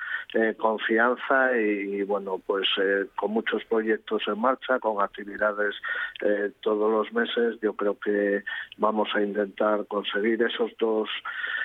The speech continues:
grandes objetivos que nos hemos marcado, que, que es, eh, por un lado, desestacionalizar, eh, la demanda, que, que, bueno, los meses de verano parece que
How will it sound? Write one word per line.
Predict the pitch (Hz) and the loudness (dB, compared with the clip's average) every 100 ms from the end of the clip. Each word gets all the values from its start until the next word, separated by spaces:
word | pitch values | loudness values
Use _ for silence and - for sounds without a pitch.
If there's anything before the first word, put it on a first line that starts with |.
| - | -4
grandes | - 120 117 113 - | 2 2 2 0 0
objetivos | 113 - 147 135 123 117 - | -2 0 0 2 2 2 0
que | 107 | -2
nos | 101 104 - | 0 0 0
hemos | 110 110 104 104 | 0 2 0 0
marcado, | 107 104 - 131 120 113 - | 0 0 2 2 4 0 -2
que, | 104 101 - | -6 -8 -6
que | |
es, | 101 95 98 98 - 113 | -8 -8 -10 -10 -8 -4
eh, | 101 | -4
por | - 104 | 0 0
un | 104 | 2
lado, | 110 107 104 | 2 2 0
desestacionalizar, | 101 101 - 107 - 101 - 101 101 101 104 131 131 - - - - - | 0 0 0 -4 0 -2 0 -2 0 0 0 2 2 0 -8 -10 -10 -4
eh, | 101 98 98 | 0 2 2
la | 98 101 | 0 -2
demanda, | 98 101 117 120 120 127 131 - | -2 0 0 2 2 0 -2 -2
que, | 98 98 - | 0 0 0
que, | 101 | -2
bueno, | 107 117 110 - | -2 -4 -8 -4
los | 107 98 98 | 0 0 -2
meses | 101 101 - | -6 -6 -2
de | 104 | 0
verano | 101 107 104 107 | 2 0 0 -2
parece | - 101 - 98 | 0 -2 -2 -2
que | 104 101 | 0 0